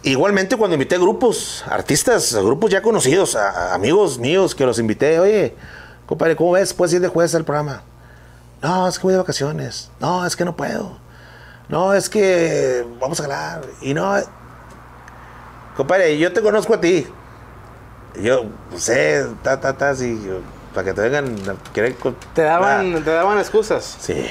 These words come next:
Speaker 1: pa, esto es, no es cierto, o sea, puedes ir sin problema. Bueno, después hizo el programa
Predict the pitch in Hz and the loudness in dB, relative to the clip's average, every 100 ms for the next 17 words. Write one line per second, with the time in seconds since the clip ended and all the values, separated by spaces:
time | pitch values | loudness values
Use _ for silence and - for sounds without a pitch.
0 | - - - - 98 - 95 85 - - | -4 -2 -2 -2 -4 -4 -4 -4 -2 -2
1 | 139 170 139 117 101 76 - - - - | 0 2 2 2 0 -4 -12 -18 -18 -12
2 | - 123 139 147 156 170 151 131 147 175 | 0 2 2 2 2 2 2 2 2 2
3 | 135 151 120 - - - - - - - | 2 2 0 -4 -16 -16 -18 -20 -20 -20
4 | - - - - - 127 131 185 196 220 | -20 -20 -20 -20 -8 -2 0 2 2 2
5 | 190 175 208 254 | 2 0 2 0